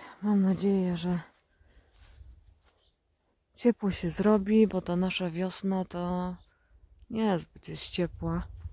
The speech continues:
Jeszcze w nocy są nawet przymrozki. I powiem wam, że ta, kurde, i trawa słabo rośnie. W ogóle sucho jest.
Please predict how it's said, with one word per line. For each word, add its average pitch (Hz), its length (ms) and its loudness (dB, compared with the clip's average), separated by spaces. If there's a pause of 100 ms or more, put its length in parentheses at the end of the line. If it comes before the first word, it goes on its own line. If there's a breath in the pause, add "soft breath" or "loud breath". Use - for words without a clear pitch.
(460 loud breath)
Jeszcze 180 320 -4
w 165 60 -2
nocy 180 300 0
są 175 200 -2
nawet 175 360 0
przymrozki. 170 960 2 (1800 loud breath)
I 190 100 0
powiem 190 460 2
wam, 190 280 2
że 180 140 -2
ta, 180 160 -4
kurde, 180 500 0
i 165 80 -2
trawa 185 600 2 (960)
słabo 175 500 0
rośnie. 185 680 2 (1000)
W 185 80 -8
ogóle 185 500 2 (680)
sucho 170 460 0
jest. 170 400 4